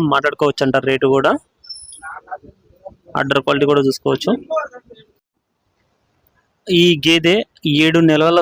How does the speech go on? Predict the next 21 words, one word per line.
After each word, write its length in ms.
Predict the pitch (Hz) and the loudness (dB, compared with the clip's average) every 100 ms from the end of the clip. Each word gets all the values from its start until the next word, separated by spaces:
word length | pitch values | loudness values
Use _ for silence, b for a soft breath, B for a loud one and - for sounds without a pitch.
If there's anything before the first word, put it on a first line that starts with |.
| - | 0
సుడితో 300 | 160 143 151 143 | 0 2 2 2
ఉంది, 180 | 139 226 - - | 2 0 -4 -4
సెవెన్ 260 | 156 156 160 | 0 2 2
మంత్స్ 260 | 160 156 185 175 | 2 0 -2 -2
ప్రెగ్నెంట్ 400 | 156 139 151 147 147 | -2 -2 -2 -2 -2
బఫెలో 400 | 147 - 143 147 285 - _ _ _ _ _ _ _ _ _ _ _ _ _ _ _ _ _ _ _ - _ _ | -4 -2 -2 0 -2 -6 _ _ _ _ _ _ _ _ _ _ _ _ _ _ _ _ _ _ _ -20 _ _
చూసుకోవచ్చు. 540 | - 151 - 143 131 185 277 _ _ _ _ _ _ - _ _ - _ _ _ _ _ _ _ _ - 147 | -8 -6 -2 -2 0 -2 -4 _ _ _ _ _ _ -20 _ _ -20 _ _ _ _ _ _ _ _ -4 0
రేటు 240 | 151 170 170 | 0 0 0
చెప్పడం 340 | 151 - 160 165 | 0 0 2 2
అయితే 120 | 156 180 - | 2 0 -2
తొంభై 240 | 151 156 156 147 | 0 2 2 2
వేలు 140 | 156 160 | 2 0
చెప్తున్నారు, 480 | 151 156 147 139 180 226 156 139 | 0 0 0 2 0 0 0 2
నైంటీ 300 | 139 147 151 - | 2 0 -2 -2
థౌజండ్. 340 | 143 135 139 220 - _ _ _ _ _ _ _ B _ _ 151 139 | -2 0 0 0 -4 _ _ _ _ _ _ _ B _ _ -2 0
బేరం 260 | 143 156 156 | 2 2 2
జరుగుతుంది. 460 | 143 139 143 139 240 - _ _ _ _ _ _ _ _ _ _ _ _ _ _ 143 | 0 0 0 0 0 -6 _ _ _ _ _ _ _ _ _ _ _ _ _ _ -2
అడ్డర్ 180 | 139 139 | -2 0
క్వాలిటీ 180 | 143 147 | 0 0
కూడా 120 | 147 143 | 0 -2
చూసుకోవచ్చు. 400 | 135 - 131 | -2 -4 -2